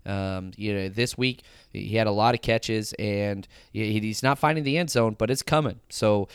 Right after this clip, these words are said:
you just gotta just be patient on this. Again, you don't panic on these players. Uh,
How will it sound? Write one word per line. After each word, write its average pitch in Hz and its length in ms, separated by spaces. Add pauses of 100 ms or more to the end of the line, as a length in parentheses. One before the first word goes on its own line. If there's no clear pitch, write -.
(140)
you 104 160
just 120 300
gotta 123 260
just 117 280
be 113 100
patient 117 480
on 92 80
this. 90 180
Again, 101 360 (260)
you 101 140 (100)
don't 135 360
panic 147 540
on 117 200
these 120 200
players. 120 580 (360)
Uh, 98 160